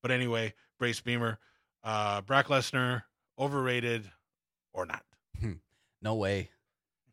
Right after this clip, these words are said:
Speaker 2: If anything, Brock Lesnar might be underrated. I, I mean, it's kind of my little go-to thing here, but <laughs> Brock Lesnar can wrestle.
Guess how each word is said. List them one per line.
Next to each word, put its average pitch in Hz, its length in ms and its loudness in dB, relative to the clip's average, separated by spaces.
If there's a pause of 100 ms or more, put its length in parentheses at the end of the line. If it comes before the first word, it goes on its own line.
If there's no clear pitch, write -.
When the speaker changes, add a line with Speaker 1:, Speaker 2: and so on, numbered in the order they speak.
(260)
Speaker 2:
If 123 200 2
anything, 131 380 0
Brock 101 300 2
Lesnar 98 440 0
might 92 240 0
be 90 320 -2
underrated. 82 760 -4 (800)
I, 110 180 -2 (340)
I 98 180 -2
mean, 90 220 -2 (920)
it's - 80 -16 (840)
kind 104 180 -6
of 95 60 -4
my 92 140 -6
little 90 200 -2
go-to 92 440 -4
thing 85 280 -8
here, 85 200 -4
but 78 300 -4 (420)
<laughs> 123 80 0 (640)
Brock 131 280 2
Lesnar 135 580 0 (240)
can 92 160 -4
wrestle. 113 480 0